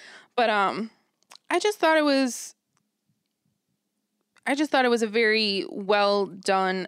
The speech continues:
I think that that kind of thing could be very heavy-handed and very, like, feel kind of propaganda-y. And I don't know if it's because it's based on his, like, diary and his, you know, th-, his true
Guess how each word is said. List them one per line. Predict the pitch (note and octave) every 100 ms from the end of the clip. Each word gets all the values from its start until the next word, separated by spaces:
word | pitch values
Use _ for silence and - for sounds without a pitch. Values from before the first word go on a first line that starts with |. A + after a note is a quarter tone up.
| -
I | A#3
think | F#4 F4+
that | E4 B3 G#3
that | A3+ G#3+
kind | B3+ A#3+
of | G#3+
thing | G#3
could | G#3
be | G3+
very | G3 F#3+
heavy-handed | F#3+ G3+ F#3+ G3 F#3+ F#3+ G3 F#3+ F#3+
and | F#3
very, | F3+ F#3
like, | F3 - - - - _
feel | A3+ A3+ A#3 G#3+
kind | B3 A#3+
of | A#3
propaganda-y. | B3 B3 A#3+ B3 B3+ B3+ C4 C4
And | A3
I | A3+
don't | A#3+
know | A3+
if | A3
it's | -
because | A3 G#3
it's | F#3+
based | - F#3+ F#3+ F#3
on | G3
his, | G3+ F3
like, | F3
diary | F3+ F3 F#3 F#3 F#3
and | G3
his, | F3+ - - _ _
you | - G3+
know, | F2+ - - _ -
th-, | - _
his | A3 G3+
true | - - G3+ F#3+ F#3